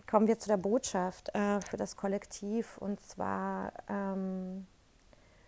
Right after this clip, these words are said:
also das wichtigste Thema, was ich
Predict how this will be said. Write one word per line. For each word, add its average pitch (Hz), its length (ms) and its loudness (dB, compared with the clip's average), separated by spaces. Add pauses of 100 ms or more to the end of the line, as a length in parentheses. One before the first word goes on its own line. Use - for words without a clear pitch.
(680)
also 214 280 6 (840)
das - 220 -6
wichtigste - 440 -2
Thema, 202 500 0
was 190 100 -4 (1080)
ich - 360 -2